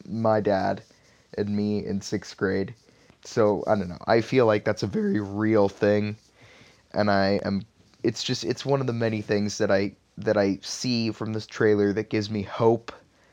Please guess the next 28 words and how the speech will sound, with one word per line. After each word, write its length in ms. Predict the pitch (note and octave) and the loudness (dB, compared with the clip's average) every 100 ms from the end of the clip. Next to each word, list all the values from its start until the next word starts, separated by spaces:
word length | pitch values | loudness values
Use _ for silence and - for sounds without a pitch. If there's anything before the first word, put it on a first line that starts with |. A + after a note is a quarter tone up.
| _ | _
for 200 | - A2+ | 0 2
this 220 | A2+ - | 2 -2
film 520 | - A#2 A2+ A#2+ C#3 - _ _ _ | 0 0 2 -2 -8 -12 _ _ _
that 120 | A2+ | 0
looks 360 | G2+ A2 G#2+ - | 2 2 0 0
like 180 | A2 G#2 | 0 2
they're 160 | A2 | 0
not 460 | G#2 G#2+ A2 A2 A2 | 0 2 4 4 0
cashing 500 | - A#2+ A2+ - A2 | -2 -2 -2 -4 -2
out 300 | A2 A2+ - | -2 -2 -4
and 140 | G2+ G2+ | -4 -2
that 80 | |
I'm 160 | G2+ G2+ | -2 0
really 200 | G#2 G2 | 0 -2
excited 460 | G2 - F#2+ F2+ - | -4 -2 -2 -4 -10
to 80 | |
see. 320 | A2 G#2+ G#2+ - _ _ _ | -12 -12 -14 -16 _ _ _
We 100 | A2 | -4
get 280 | G#2+ G2+ - _ - | -2 -2 -4 _ -8
Mister 320 | A2+ - A2+ | -8 -4 -6
Incredible 440 | G#2 A2+ G#2 G#2 | -2 -2 -2 -2
reading 280 | G#2 A2 A2 | -2 -2 -2
to 80 | G2+ | -4
Jack 400 | G2 - A#2+ - | -4 -2 0 -2
Jack 320 | - A2 A2 | -2 -2 -2
a 80 | - | -4
book 240 | A2 A2+ - | -2 -4 -6
called 280 | A#2 G#2+ | -2 -2